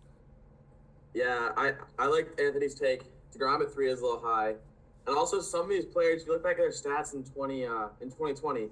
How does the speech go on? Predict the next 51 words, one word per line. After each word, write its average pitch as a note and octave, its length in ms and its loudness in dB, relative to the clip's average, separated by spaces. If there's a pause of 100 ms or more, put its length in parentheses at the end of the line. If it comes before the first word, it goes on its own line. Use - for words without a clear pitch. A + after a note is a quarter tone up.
(320)
I B2+ 40 -6
know D3 80 2
the C#3+ 80 2
season C#3+ 200 -2
was A#2+ 80 -6
different. A#2 420 0 (480)
I B2+ 80 0
think A3+ 200 -2
we're, G#3+ 220 2
this E3+ 220 0
top E3+ 280 -2
ten E3+ 140 -4
we're C#3+ 100 0
living D3+ 280 0
in B2 280 -2 (160)
twenty C3+ 200 -4
nineteen C#3 320 -6
still. - 240 -14 (600)
I B2 120 -2
mean, B2+ 340 -4 (460)
Juan C#3+ 180 0
Soto, D#3 540 2 (760)
yes, E3+ 240 2
he E3+ 140 -2
had D#3+ 120 6
a C#3+ 40 4
good D3 160 0
season, E3+ 220 -2
but D3 120 -4
twenty C3+ 220 -4
nineteen, B2 300 -6
you're G#2 120 -2
living F#2+ 240 0
there. F2 120 -16 (280)
Tatis, C#3+ 360 2
same C3 260 0
thing. C#3+ 360 0
Acuna. C3+ 640 -2 (440)
Um, C3 180 2
Anthony C#3+ 280 0
Rendon, C3+ 520 0
same C#3 240 -4
thing C3 200 -2
with B2+ 80 -4
the A#2 120 0
Nationals. B2+ 480 0
I A#2+ 40 0
don't C3+ 100 0
really C#3 180 -2
know C3+ 140 -4
how, B2+ 300 0